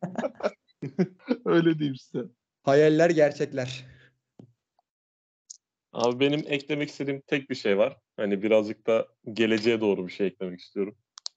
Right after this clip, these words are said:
Speaker 3: Mümkünse. Abi şimdi benim bu sezon başından beri takip ettiğim bir ileri istatistik var. Değişik bir şey yani bir tık.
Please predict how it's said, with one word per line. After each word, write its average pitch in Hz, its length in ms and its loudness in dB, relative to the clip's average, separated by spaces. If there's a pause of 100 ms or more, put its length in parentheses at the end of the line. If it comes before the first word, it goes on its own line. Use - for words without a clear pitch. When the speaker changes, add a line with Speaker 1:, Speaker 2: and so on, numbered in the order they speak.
(140)
Speaker 3:
Mümkünse. 101 580 -6 (1000)
Abi 143 180 4
şimdi 156 220 0
benim 160 300 0 (140)
bu 135 160 -2
sezon 143 380 2
başından 143 460 2
beri 127 200 0 (100)
takip 131 380 2
ettiğim 127 340 0
bir 131 160 0
ileri 123 340 2
istatistik - 600 -8
var. 101 200 -2 (200)
Değişik 110 420 0
bir - 60 -14
şey 98 140 0
yani 90 160 -2
bir - 80 -12
tık. - 180 -10